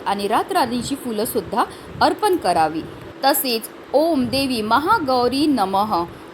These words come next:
ओम देवी महागौरी नमः या मंत्राचा आपल्याला एकशे आठ वेळा जपसुद्धा करायचा आहे. चैत्र नवरात्रीच्या दुर्गाष्टमीला म्हणजेच पाच एप्रिल रोजी शिववास योग एक दुर्मिळ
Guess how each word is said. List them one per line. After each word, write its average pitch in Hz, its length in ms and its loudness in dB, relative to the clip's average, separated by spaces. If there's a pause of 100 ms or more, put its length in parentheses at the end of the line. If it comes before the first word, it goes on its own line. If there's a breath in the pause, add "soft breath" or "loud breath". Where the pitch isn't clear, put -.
(120)
ओम 262 340 2
देवी 247 340 -2
महागौरी 247 720 0
नमः 185 380 -2
या 262 140 2
मंत्राचा 240 500 0
आपल्याला 196 280 0
एकशे 247 260 -4
आठ 262 200 2
वेळा 202 180 0
जपसुद्धा 208 640 -2
करायचा 170 520 -2
आहे. 170 200 -6 (400)
चैत्र 415 360 0
नवरात्रीच्या 254 640 2
दुर्गाष्टमीला 214 840 0
म्हणजेच 220 460 -4
पाच 311 320 -2
एप्रिल 208 300 -4
रोजी 185 300 -4
शिववास 277 520 -2
योग 214 340 -2
एक 220 200 -2
दुर्मिळ 247 340 0